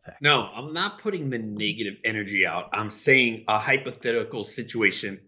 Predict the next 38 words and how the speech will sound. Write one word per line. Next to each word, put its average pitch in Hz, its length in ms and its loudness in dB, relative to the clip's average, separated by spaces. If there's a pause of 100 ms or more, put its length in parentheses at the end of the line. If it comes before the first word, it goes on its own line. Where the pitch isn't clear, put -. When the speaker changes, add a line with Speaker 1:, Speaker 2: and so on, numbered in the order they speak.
Speaker 2:
that 113 180 2
could 117 180 2
occur. - 460 -6
Speaker 1:
I 143 80 0
Speaker 2:
That's 240 180 4
Speaker 1:
don't, 196 60 6
Speaker 2:
all 143 140 6
I'm 120 100 -4
Speaker 1:
I 170 140 8
don't 214 140 4
Speaker 2:
saying. 226 100 -2
Speaker 1:
wanna 320 260 6
hear 320 260 6
a 240 80 6
hypothet-, 196 440 0
Speaker 2:
All 165 120 8
right, 127 240 0
Speaker 1:
why 208 180 6
do 294 80 2
I 294 100 8
Speaker 2:
fine. 285 80 0
Speaker 1:
wanna 294 220 0
Speaker 2:
I 147 100 4
will 240 100 0
Speaker 1:
talk 262 140 2
Speaker 2:
not - 80 -2
Speaker 1:
about 285 180 2
a 277 60 2
Speaker 2:
bring 220 40 -6
it 208 40 -6
up 269 180 0
Speaker 1:
hypothetical 269 360 2
Speaker 2:
again. 269 80 -6
Speaker 1:
situation 254 800 -6 (180)
where 214 120 6
the 220 100 6
Jets 208 460 0
lose? 226 880 -4